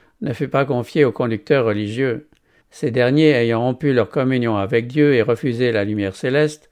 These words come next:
n'étaient pas de ceux dont Paul parle en ces termes. « Mais vous, frères, vous n'êtes pas dans les ténèbres,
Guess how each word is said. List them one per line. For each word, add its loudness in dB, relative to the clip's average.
n'étaient -2
pas 2
de 0
ceux -2
dont -4
Paul 0
parle 0
en -2
ces -2
termes. « -2
Mais 0
vous, 4
frères, 0
vous -6
n'êtes -4
pas 0
dans -2
les -2
ténèbres, -2